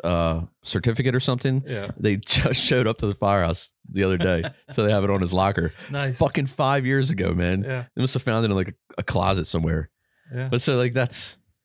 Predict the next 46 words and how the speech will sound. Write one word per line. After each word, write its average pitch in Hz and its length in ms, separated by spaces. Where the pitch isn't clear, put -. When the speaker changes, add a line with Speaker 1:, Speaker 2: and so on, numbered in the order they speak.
Speaker 2:
But - 120
Speaker 1:
there's 135 120
Speaker 2:
the 127 60
Speaker 1:
still 165 220
hope. 151 300
Speaker 2:
The 139 140
award 151 340
I 131 220
want 117 400
is 107 240
not 127 280
for 123 160
saving 110 480
a - 60
citizen, 135 680
but 104 160
for 113 100
saving 120 680
the 104 80
firefighter 110 680
that 90 80
was 87 140
trapped - 340
underneath 113 400
the 107 80
citizen 101 640
that 95 100
he 104 80
was 101 140
trying 98 220
to 92 60
pull 95 300
out. 87 200
I, 104 260
I 104 60
was 107 120
driving 107 300
the 98 80
re-, 107 160
I, 123 180
I 135 60
don't 123 80
wanna 85 160
go 87 160
into 87 160
it. - 80